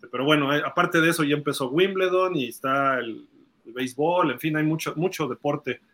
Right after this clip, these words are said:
en estos momentos. Muchísimas gracias, pásenla bien. Nos vemos el lunes. Si ocurre algo importante, nos conectamos el resto de la semana y, pues, estamos en contacto. Y díganle, por favor, a todos los Cowboys, así,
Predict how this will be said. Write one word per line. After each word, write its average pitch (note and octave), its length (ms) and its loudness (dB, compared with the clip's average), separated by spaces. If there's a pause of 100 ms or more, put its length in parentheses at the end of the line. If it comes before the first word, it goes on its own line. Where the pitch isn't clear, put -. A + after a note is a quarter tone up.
(220)
en B2 100 -8
estos C#3 220 -6
momentos. A#2 400 -12
Muchísimas D3 460 -2
gracias, E3+ 380 -2
pásenla E3 300 -2
bien. F3 220 -4 (420)
Nos B2+ 120 -2
vemos F3+ 200 2
el D#3 100 4
lunes. A3+ 280 4
Si - 140 -6
ocurre E3 340 2
algo D#3+ 180 2
importante, D3+ 600 -2
nos C3 180 -4
conectamos B2+ 600 -6
el A2+ 180 -12
resto B2+ 260 -8
de A2+ 60 -4
la A2 80 -8
semana D#3 520 -2 (300)
y, D#3+ 180 0
pues, C#3+ 220 -8
estamos D3 400 -2
en A2+ 80 -12
contacto. A2+ 540 -8 (500)
Y A3+ 360 -2 (180)
díganle, E3 320 4
por C3+ 160 -4
favor, D#3 220 4
a D3 80 2
todos E3+ 160 2
los B2 140 -4
Cowboys, E3 360 4
así, F3 100 4